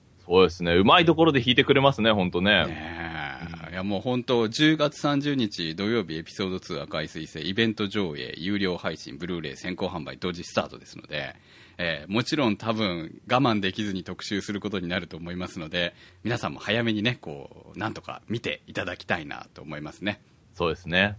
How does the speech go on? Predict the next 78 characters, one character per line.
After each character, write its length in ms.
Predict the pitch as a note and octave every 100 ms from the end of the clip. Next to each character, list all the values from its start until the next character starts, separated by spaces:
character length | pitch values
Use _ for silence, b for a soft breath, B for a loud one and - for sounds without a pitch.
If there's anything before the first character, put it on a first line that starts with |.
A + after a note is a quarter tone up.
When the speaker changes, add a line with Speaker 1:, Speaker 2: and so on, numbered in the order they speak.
| -
Speaker 2:
ま 80 | D3+
あ、 40 |
ピ 100 | E3+
ー 60 | D#3+
エ 40 |
ス 80 | D#3
ス 60 | D#3+
リ 100 | D3+
ー 40 |
ま 100 | F2+
た 120 | D#2
は 40 | C#2+
ピ 260 | A2+ G#2
ー 40 | G#2+
エ 40 |
ス 140 | - -
ピ 160 | F#3+
ー 20 |
で 100 | G#2+
も 120 | C#2+ B1
見 100 | D#2+
る 100 | D2+
こ 140 | -
と 100 | -
が 140 | - -
可 140 | D2+
能 160 | E2 D#2+
な 80 | D#2
の 120 | D2
で、 120 | F2
ま 100 | D#2+
あ、 40 | E2
ど 100 | -
こ 80 |
で 80 | D#2+
も 80 | E2
ね、 160 | G2 -
見 80 | E2
れ 120 | D2+
る 100 | C#2+
ん 20 |
じ 80 | -
ゃ 60 |
な 80 | -
い 20 |
か 80 | -
と 220 | - - -
思 100 | F2+
い 20 |
ま 80 | F#2
す 140 | -
の 60 | D2
で。 160 | C#2 - _ _ _ _
Speaker 1:
は 220 | - F#2
い。 160 | E2+ - -
Speaker 2:
は 300 | - D#2 B1+
い。 180 | - - - _ -
で 120 | D#3
で 140 | E3
す 160 | B2 G#2+
よ、 140 | F#2
も 320 | F#2 G#2 A2
う 20 | G#2
一 160 | -
つ 140 | - G2+
の 100 | -
ガ 180 | - -
ン 60 |
ダ 120 | -
ム。 80 | - - _ - _ _ - -
Speaker 1:
は 300 | A2+ C#3 B2
い。 200 | E2 - _ _ _ _ _ _ _ _ -
Speaker 2:
え 200 | - -
ー、 60 |
模 140 | F#2+ -
型 220 | F3+ E3
戦 240 | - C#3+ G#2+
士 240 | D#2+